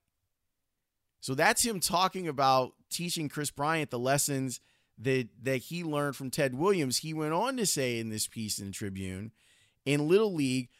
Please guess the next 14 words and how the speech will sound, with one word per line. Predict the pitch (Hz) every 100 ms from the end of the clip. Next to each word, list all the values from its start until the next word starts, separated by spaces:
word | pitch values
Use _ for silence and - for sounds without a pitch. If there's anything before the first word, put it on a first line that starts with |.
| _
I | - 131
can't | 165 160
tell | - 170 175
you | 165
how | 151
many | 147 127
coaches | 147 131 127
said, | - 117 101
'Hit | 143 -
the | 151
ball | 131 131 127
on |
the | 127
ground,' | 120 104 101 87 80